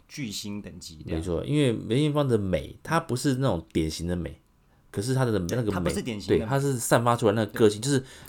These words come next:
Speaker 2: 她有那个魅力。
Speaker 1: 那个魅力。
Speaker 2: 对。
Speaker 1: 对，那个魅力。
Speaker 2: 她站上舞台，
Speaker 1: 嗯。
Speaker 2: 你就会，就会看着她。
Speaker 1: 对，嗯。
Speaker 2: 嗯。
Speaker 1: 真的是很厉害。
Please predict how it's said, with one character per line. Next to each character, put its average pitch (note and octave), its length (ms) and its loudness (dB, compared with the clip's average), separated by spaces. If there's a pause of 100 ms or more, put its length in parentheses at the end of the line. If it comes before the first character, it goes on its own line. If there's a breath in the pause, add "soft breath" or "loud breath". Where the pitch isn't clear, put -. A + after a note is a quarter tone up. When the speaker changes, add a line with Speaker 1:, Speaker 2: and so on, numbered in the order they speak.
Speaker 2:
她 D3+ 120 4
有 A2+ 80 8
那 A2+ 60 4
个 A2+ 80 2
魅 A2+ 200 6
力。 F2+ 220 -2 (240 soft breath)
Speaker 1:
那 G3 160 -4
个 D3+ 100 -2
魅 E3 260 -2
力。 C3+ 80 -2
Speaker 2:
对。 G#2+ 220 0 (260)
Speaker 1:
对， B2 260 -8
那 F3+ 100 -4
个 F3+ 100 -2
魅 C#3+ 220 -4
力。 B2 100 -8
Speaker 2:
她 F#3 140 0
站 F3+ 240 8
上 E3 180 8
舞 F2+ 140 0
台， E2 280 0
Speaker 1:
嗯。 G2 100 -8 (360)
Speaker 2:
你 F2+ 120 -6
就 B2+ 140 4
会， B2 60 6 (380)
就 A#2+ 80 4
会 A2+ 60 6
看 A2 180 0
着 D#2+ 100 -2
她。 D#2+ 220 -10 (1400)
Speaker 1:
对， F#2+ 240 -10 (200)
嗯。 A2 220 -8 (240)
Speaker 2:
嗯。 C#2+ 300 -12 (1300 soft breath)
Speaker 1:
真 G3+ 140 -12
的 C3+ 260 -2
是 C3+ 220 -4
很 F2+ 400 -10
厉 C3 180 -8
害。 - 440 -12